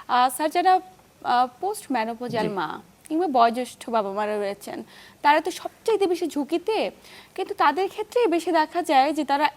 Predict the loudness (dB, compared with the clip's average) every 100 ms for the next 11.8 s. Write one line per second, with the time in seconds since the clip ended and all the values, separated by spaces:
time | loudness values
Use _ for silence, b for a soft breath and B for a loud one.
0 | -6 -10 -4 -2 -2 -2 -4 -2 -4 0
1 | 2 2 2 0 -2 -4 -2 -2 0 -4
2 | B B B 0 2 2 0 -2 -2 -2
3 | -2 -2 -2 -2 2 2 2 0 2 0
4 | 0 -2 4 6 6 2 -6 -2 -2 -2
5 | -2 -4 -2 0 4 6 6 4 2 2
6 | 2 2 -2 -2 -8 _ -12 -8 -2 -4
7 | -4 2 2 2 -2 -4 -8 -8 -8 -8
8 | -8 -6 -4 -2 -2 -4 -6 B B B
9 | B -6 -4 -4 -4 -4 -6 -10 -10 -8
10 | -8 -4 -2 0 -2 -4 -2 -2 -2 -4
11 | -2 2 4 4 2 -4 -2 -4